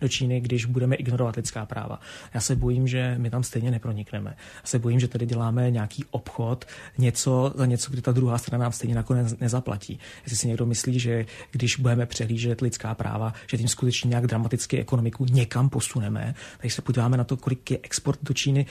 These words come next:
pro nás je to opravdu strašně málo a já se bojím, že tam nenastane nějaký dramatický zvrat, když se budeme chovat nějak jinak.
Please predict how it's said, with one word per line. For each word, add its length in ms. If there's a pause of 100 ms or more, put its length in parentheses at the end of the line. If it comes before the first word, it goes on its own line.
(160)
pro 120
nás 120
je 60
to 80
opravdu 520
strašně 400
málo 260
a 40
já 100
se 120
bojím, 300
že 100
tam 180 (240)
nenastane 500
nějaký 380 (180)
dramatický 640
zvrat, 360
když 180
se 100
budeme 180
chovat 280 (240)
nějak 360
jinak. 260